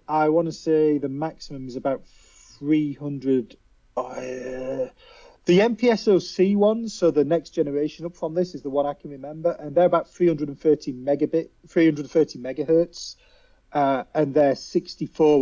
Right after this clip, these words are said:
or one twenty-eight, they're sixty-four bits. So you can get, you can get quite a lot of data across them. Um,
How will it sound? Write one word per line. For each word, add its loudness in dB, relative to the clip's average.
or 0
one 0
twenty-eight, -10
they're -6
sixty-four -6
bits. -8
So 2
you 2
can -4
get, 2
you 2
can -6
get 2
quite 2
a 6
lot 6
of 0
data -4
across -12
them. -14
Um, -8